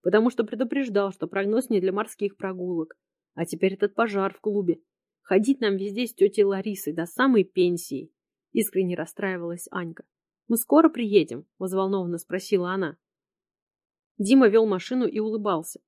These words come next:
даже не зная, что веселило его больше, содержимое Анькиной истории или то, с какой детской тревогой она обо всём этом рассказывала.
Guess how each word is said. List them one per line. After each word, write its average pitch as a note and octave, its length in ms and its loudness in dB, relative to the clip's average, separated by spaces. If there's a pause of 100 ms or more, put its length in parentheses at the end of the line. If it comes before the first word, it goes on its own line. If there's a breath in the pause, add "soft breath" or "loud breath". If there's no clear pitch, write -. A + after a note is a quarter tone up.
(120)
даже A3+ 280 0
не B3+ 120 0
зная, A#3+ 260 0
что G3 160 -4
веселило F#3+ 440 -2
его F#3+ 280 -2
больше, E3+ 420 -2 (160)
содержимое F#3+ 680 0
Анькиной G3 440 -4
истории B3 440 2
или G3 280 -4
то, A3 180 -4
с G#3+ 80 -14
какой - 300 -4
детской F#3+ 340 -2
тревогой G3+ 500 0
она E3 140 -4
обо E3+ 140 -6
всём F#3+ 260 -4
этом F3 200 -6
рассказывала. D#3+ 680 -8